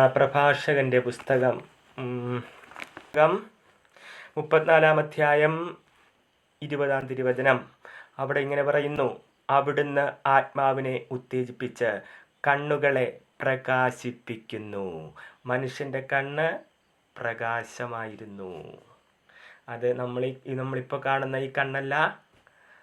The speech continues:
അത് പ്രകാശമായിരുന്നു. "അവിടുന്ന് ആത്മാവിനെ ഉത്തേജിപ്പിച്ച് കണ്ണുകളെ പ്രകാശിപ്പിക്കുന്നു." അതുപോലെ തന്നെ സങ്കീർത്തനങ്ങൾ, പത്തൊമ്പതാം സങ്കീർത്തനം എട്ടാം തിരുവചനം ഇപ്രകാരമാണ് നമ്മളോട് പറയുന്നത്.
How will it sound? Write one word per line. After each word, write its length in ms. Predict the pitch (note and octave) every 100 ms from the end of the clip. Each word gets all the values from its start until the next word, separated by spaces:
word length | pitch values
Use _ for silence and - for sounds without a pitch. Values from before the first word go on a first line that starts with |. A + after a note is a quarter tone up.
| _ _ _
അത് 140 | B2+ B2+ -
പ്രകാശമായിരുന്നു. 1000 | B2+ B2+ C3 C3 C3 D3 C3+ C3 B2+ B2
"അവിടുന്ന് 400 | B2 C3+ C#3 C#3
ആത്മാവിനെ 640 | C3+ C3+ - C3+ C3+ C3+ C3+
ഉത്തേജിപ്പിച്ച് 720 | C3 - C#3 C3 C3 C3+ D3
കണ്ണുകളെ 640 | D3 C#3 C3+ C3+ C#3 C#3
പ്രകാശിപ്പിക്കുന്നു." 960 | C#3 B2 B2+ B2 - B2+ B2 B2+ B2 A#2+ - - - -
അതുപോലെ 360 | C#3 C#3 C3+ D3 C#3+
തന്നെ 200 | C#3 C#3+
സങ്കീർത്തനങ്ങൾ, 920 | C#3 D3+ C#3 C3+ C#3 C3 C#3 C#3+ D3 D3+ F#3+ A#3 - _ - - - _ - - - -
പത്തൊമ്പതാം 600 | D3 - D#3 D3+ D#3 D3+
സങ്കീർത്തനം 640 | D3+ D3 C#3+ C#3 D3 D3+ F3+ A3 - _ _ _ - - -
എട്ടാം 400 | D#3 D3+ - D#3 D#3
തിരുവചനം 480 | D3 C#3+ C3+ C3 A#2 A#2
ഇപ്രകാരമാണ് 600 | B2+ C#3+ C#3+ C#3 C#3 C#3
നമ്മളോട് 300 | C3+ C#3 C#3
പറയുന്നത്. 460 | C#3 C#3 C#3 C#3